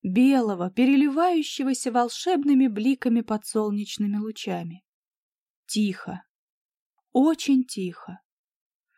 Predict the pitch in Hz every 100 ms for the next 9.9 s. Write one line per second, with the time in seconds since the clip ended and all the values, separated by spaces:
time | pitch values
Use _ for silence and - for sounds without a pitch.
0 | _ _ _ - - 277 302 285 269 -
1 | _ 202 220 214 190 175 175 - 175 -
2 | _ _ _ _ _ _ _ _ _ _
3 | _ _ _ _ _ _ _ _ _ 226
4 | 247 277 - 233 240 233 - 269 262 233
5 | 220 277 381 - 226 202 190 214 - 196
6 | 202 - 277 - 240 226 240 262 - -
7 | 190 165 - 202 - _ _ _ _ _
8 | - 240 - 240 226 226 - 226 226 226
9 | - 262 - 220 220 214 254 277 185